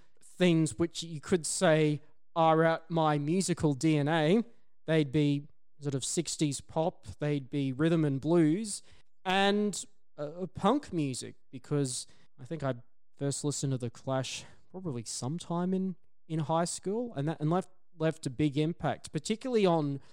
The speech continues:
on songwriting in, in terms of expanding your palette. And I mean, I, I, like, I like a good love song as mu-, as much as, as much as anybody, but being able to write about subjects that aren't necessarily about love,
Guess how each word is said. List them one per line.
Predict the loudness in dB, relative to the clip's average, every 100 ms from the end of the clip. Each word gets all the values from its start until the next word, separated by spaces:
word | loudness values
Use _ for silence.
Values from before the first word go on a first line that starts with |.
| -20 -20 -4
on | -2 0
songwriting | -2 0 0 2 4 2 0 -6
in, | -8 -6
in | -4
terms | -4 0 0 0
of | -4
expanding | -8 -10 -2 2 2 2 0
your | -2 -6 -18 -20 -10
palette. | 0 2 2 -2
And | -4 -6 -6 -8 -16 -20 -18
I |
mean, | -8 -4 -4
I, | -4 -6
I, | -8 -2
like, | 0 2
I | 4
like | 4 2 0
a |
good | -2 0
love | 2 0
song | 2 2 4
as | 2 0
mu-, | -4
as | 0
much | 2 2 4
as, | 2 2 -2
as | 0
much | 2 2 2
as | 2
anybody, | 2 2 2 2 0
but | -2 -4 -6 -16 -10 0
being | 4
able | 4 2
to | -2 -2
write | 4 6 6
about | 4 4 4 0 -8
subjects | -2 0 0 0 0 0 -8 -8 -14 -20 -20 -6
that | 0
aren't | 2 2
necessarily | 2 2 -2 2 6 8 6 4
about | 4 2 2 0
love, | 2 2 2